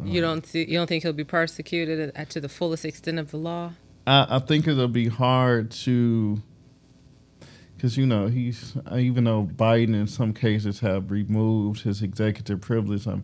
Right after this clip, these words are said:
Speaker 1: Mm-hmm.
Speaker 2: I mean, in some instances it still exists. Um, I do think it hurts his chances of running for, uh,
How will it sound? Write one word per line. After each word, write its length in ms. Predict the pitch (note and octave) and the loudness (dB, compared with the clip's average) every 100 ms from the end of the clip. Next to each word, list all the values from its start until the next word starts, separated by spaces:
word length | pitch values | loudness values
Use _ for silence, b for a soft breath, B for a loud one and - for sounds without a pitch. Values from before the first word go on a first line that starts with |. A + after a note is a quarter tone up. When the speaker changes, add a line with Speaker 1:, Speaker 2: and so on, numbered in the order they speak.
| - | -6
Speaker 1:
Mm-hmm. 300 | F#3 F#3 G#2 | -6 -4 2
Speaker 2:
I 40 | |
mean, 260 | G#2+ G#2 G2+ | 4 4 2
in 80 | G2 | -2
some 320 | - A#2 A2 - - A#2+ | 0 2 2 -4 -10 2
instances 680 | B2+ G#2+ G#2+ G#2 G2+ G2+ | 2 2 -2 -2 -4 -4
it 100 | G2+ | -4
still 360 | G#2 - A2 G#2 | -6 -2 0 0
exists. 600 | F#2+ F#2+ G2 G#2 G2 - B B B - | -2 -4 -2 0 -2 -6 B B B -4
Um, 340 | G#2+ G#2 G2+ | 2 2 2
I 160 | G2 G#2+ | 0 0
do 300 | G2 B2 B2+ | 4 6 6
think 380 | C3 B2 A2 G#2+ | 6 4 6 4
it 100 | G#2 | 0
hurts 420 | G#2 A#2 G#2+ - | 2 2 2 -2
his 340 | A#2 G#2 - - - | -2 -2 -4 -14 -18
chances 840 | - - A2 A2+ A2+ G#2+ G2+ G2+ | -10 0 2 4 2 0 -2 -2
of 380 | - G2 F#2+ F#2 | -4 -2 -2 0
running 340 | G#2 G#2 G#2 G2+ | 2 2 0 -2
for, 380 | - G2 G2 F#2+ B B B B G2+ | -4 -4 -4 -8 B B B B -4
uh, 360 | F#2+ F2+ F2 | -2 -2 -2